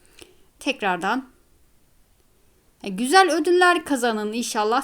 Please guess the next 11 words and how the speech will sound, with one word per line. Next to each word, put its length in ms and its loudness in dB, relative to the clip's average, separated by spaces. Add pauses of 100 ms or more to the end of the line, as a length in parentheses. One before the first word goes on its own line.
Temennim 600 -4
bu. 300 0
İnşallah 520 -4
yüksek 340 -6
ödüller 460 -4
kazanan 380 -6
arkadaşımız 720 -8
da 200 -8
olur. 400 -4 (1000)
Yani 300 -4 (140)
en 360 4